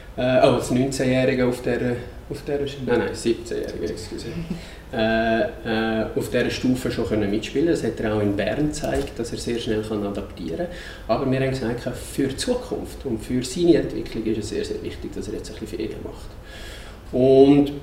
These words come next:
Speaker 1: jetzt fängt ein unglaublicher Sommer an. Jetzt wird er Combine haben, nachher wird er Draft haben und gleichzeitig muss er noch ein bisschen, muss er noch ein bisschen,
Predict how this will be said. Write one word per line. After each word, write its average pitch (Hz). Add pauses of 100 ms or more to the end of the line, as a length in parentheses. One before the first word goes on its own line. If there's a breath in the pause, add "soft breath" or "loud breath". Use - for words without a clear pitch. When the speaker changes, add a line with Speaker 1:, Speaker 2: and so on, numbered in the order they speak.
Speaker 1:
jetzt 127
fängt 123
ein 113
unglaublicher 107
Sommer 104
an. 90
Jetzt 90
wird 107
er 104
Combine 147
haben, 143
nachher 110
wird 104
er 104
Draft -
haben 127
und 113
gleichzeitig 120
muss 113
er 113
noch 107
ein 110
bisschen, 107 (400 loud breath)
muss 117
er 110
noch 110
ein 110
bisschen, 110